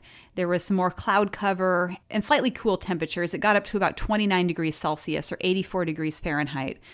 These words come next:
which is still not ideal running weather, but not as high as the day before. The men's field had a hundred and six runners,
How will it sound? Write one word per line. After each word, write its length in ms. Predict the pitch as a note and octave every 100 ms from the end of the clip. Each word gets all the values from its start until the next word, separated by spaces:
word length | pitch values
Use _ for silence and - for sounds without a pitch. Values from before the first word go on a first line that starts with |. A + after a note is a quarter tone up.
| -
which 160 | - G4+
is 100 | F4+
still 320 | - A3 F3+
not 320 | G3 F3 - - -
ideal 360 | G3 F3 F3+ D3+
running 280 | D#3+ D3+ D3+
weather, 380 | C#3+ - E3+
but 460 | F#3+ F#3+ F3 - - - - - -
not 340 | G3+ F#3+ F#3+
as 160 | F#3+ F#3
high 160 | G3 F3+
as 120 | D#3+
the 80 | E3
day 160 | E3+
before. 680 | D#3+ E3 - F3 D3+ E3 F3 - - -
The 60 | A3
men's 260 | A#3 C4
field 320 | - A#3+ G#3+ G3
had 200 | G#3 E3
a 40 |
hundred 260 | - B3 D4+
and 120 | B3+
six 300 | - B3+ -
runners, 600 | F3 E3 D3 D3 F#3+ -